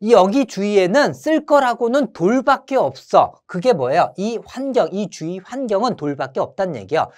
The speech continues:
쓸 건 스톤스밖에 없어. circumstance,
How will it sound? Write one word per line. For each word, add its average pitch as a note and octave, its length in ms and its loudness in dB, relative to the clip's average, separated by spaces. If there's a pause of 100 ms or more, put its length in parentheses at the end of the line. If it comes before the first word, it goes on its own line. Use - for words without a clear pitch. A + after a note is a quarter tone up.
(140)
쓸 D4 380 -2
건 C4+ 240 4
스톤스밖에 G#3+ 800 -4
없어. C#4 380 2 (140)
circumstance, A3+ 1300 -4